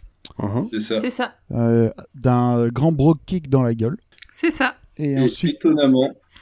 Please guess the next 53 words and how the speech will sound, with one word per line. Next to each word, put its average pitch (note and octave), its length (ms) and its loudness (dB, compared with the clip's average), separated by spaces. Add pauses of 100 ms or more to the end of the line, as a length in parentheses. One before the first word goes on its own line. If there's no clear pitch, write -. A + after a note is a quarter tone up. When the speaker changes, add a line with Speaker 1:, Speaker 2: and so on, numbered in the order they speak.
(260)
Speaker 3:
Après, G#3+ 300 4
Drew B3+ 200 4
a C#4+ 60 8
sorti C4+ 300 2
Jeff A#3 220 -2
Hardy. A3 480 0 (160)
Speaker 4:
Mhm. A2+ 360 -8 (300)
Euh, A#2 580 0
Speaker 3:
Et A#3 140 8
A A3+ 40 8
J A#3 120 0
Styles A#3 120 4
Speaker 4:
d'un, C4 200 4
Speaker 3:
a A3 60 -2
sorti A3 220 -4
Sheamus. A3 260 0 (140)
Speaker 4:
euh, A2+ 140 -2
grand, C3+ 460 0
euh, A2+ 480 -2 (320)
Claymore G#3+ 340 6
kick F3 200 0
dans D3 120 6
la C3+ 120 4
gueule. B2+ 240 -4 (480)
Speaker 3:
Ouais, A3+ 140 2
c'est B3+ 120 0
ça. G#3 120 4 (140)
Et, A3+ 300 4
et A3 40 4
là, A#3+ 120 6
j'ai B3 120 2
perdu A#3+ 240 4
tout A#3 140 -4
espoir B3+ 260 2
de B3 60 0
marquer A3+ 360 -2
un B3+ 100 2
seul B3 180 -2
point A#3 180 -2
dans A3+ 100 -4
les G#3 60 -4
pronos. E3 280 -8 (340)
Speaker 4:
Hmm. A#2+ 220 -10 (680)
Désolé. A2+ 380 -4 (100)
Moi, C#3+ 140 0
j'avais D3 240 2
encore D3 240 0
un C#3+ 40 -2
petit E4+ 180 0
peu D#3+ 140 -2
d'espoir, C#3+ 400 -2
mais A#2+ 220 -2
bon. G#2 140 -6